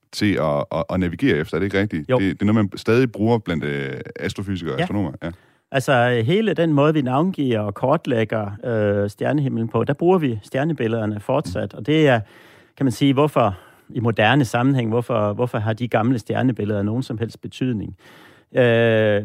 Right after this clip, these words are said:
Speaker 2: vi kan jo bare bruge koordinaterne på himlen, men det er lidt ligesom, hvis man er på landjorden, altså, der behøver vi heller ikke landkort eller noget, vi kunne bare give koordinater, G P S-koordinater på hvad som helst, men jeg tror ikke, hvis man stikker G P S-koordinater ud til folk, de så kan finde vej,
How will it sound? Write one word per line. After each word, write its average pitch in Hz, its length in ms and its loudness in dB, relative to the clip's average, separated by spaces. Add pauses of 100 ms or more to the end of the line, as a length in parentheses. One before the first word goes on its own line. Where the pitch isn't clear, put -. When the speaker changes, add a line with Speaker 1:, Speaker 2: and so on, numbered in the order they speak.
(100)
Speaker 2:
vi 120 80 -4
kan 117 80 -4
jo 110 40 -2
bare 117 180 2
bruge 127 160 -2
koordinaterne 101 680 -2
på 101 100 -10
himlen, 110 360 -4
men 104 140 -2
det 135 80 4
er 127 40 2
lidt 156 180 2
ligesom, 170 300 0
hvis 107 200 -6
man 117 120 -2
er 131 100 2
på 143 120 -2
landjorden, 120 580 0
altså, 104 220 -6 (160)
der 143 80 -2
behøver 147 200 2
vi 110 100 0
heller 151 200 4
ikke 131 240 2 (280)
landkort 120 480 0
eller 110 120 -4
noget, 127 140 0
vi 175 60 2
kunne 143 100 -2
bare 131 180 2
give 131 160 -4
koordinater, 113 680 -2
G 107 180 -6
P 123 160 -4
S-koordinater 107 580 -2
på 107 120 -4
hvad 110 140 -2
som 110 160 -8
helst, 110 220 -8
men 113 60 -8
jeg 104 100 -6
tror 110 180 0
ikke, 160 120 2
hvis - 320 -4 (300)
man 123 80 -4
stikker 113 280 -2
G 107 200 -4
P 123 160 0
S-koordinater 113 520 -2
ud 110 80 0
til 107 140 -6
folk, 117 260 -2
de 92 80 -14
så 127 100 -8
kan - 120 -14
finde 104 220 -6
vej, 107 200 0